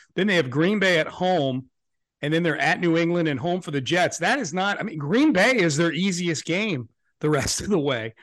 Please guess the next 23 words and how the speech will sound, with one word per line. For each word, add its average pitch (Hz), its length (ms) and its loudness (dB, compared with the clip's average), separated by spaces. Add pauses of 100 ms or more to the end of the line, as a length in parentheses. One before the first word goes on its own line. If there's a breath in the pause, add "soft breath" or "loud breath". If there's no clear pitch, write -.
(340 soft breath)
Um, 143 600 -2
that's, 170 240 -2
that's 190 240 -2
not 175 200 2
an 160 100 2
easy 135 260 2
schedule 156 400 -2
the 127 100 -4
rest 120 260 -4
of 139 80 -2
the 123 100 0
way. 120 260 0 (100)
So - 200 0
if 131 60 0
they 202 140 2
get 247 120 -6
the 247 100 0
number 220 220 2
one 196 160 0
seed 185 360 -2
against 147 260 -2
that 165 180 0
schedule, 139 520 -2